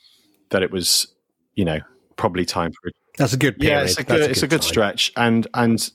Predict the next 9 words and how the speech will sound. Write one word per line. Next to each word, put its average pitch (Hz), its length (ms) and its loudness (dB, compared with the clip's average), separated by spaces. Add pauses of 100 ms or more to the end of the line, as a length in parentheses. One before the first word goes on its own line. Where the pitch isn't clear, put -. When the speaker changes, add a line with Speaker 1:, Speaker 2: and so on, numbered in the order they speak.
(160)
Speaker 1:
you 123 80 0
know, 104 160 4
there 110 120 2
was 110 120 0
lots 123 440 2
of 104 180 0
kind 98 260 0
of, 92 220 -2 (1300)
you, 113 500 0